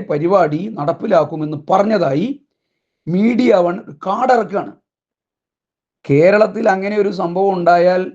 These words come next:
പിന്നെ ആ ഉദ്യോഗസ്ഥൻ അങ്ങനെ പറഞ്ഞാൽ ആ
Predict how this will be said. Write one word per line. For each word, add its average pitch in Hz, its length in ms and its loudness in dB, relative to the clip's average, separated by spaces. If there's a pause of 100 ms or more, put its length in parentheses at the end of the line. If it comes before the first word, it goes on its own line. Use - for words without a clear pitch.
(140)
പിന്നെ 180 320 -4 (180)
ആ 190 60 -2 (120)
ഉദ്യോഗസ്ഥൻ 180 720 -2
അങ്ങനെ 185 260 0
പറഞ്ഞാൽ 175 420 2 (540)
ആ 151 140 -2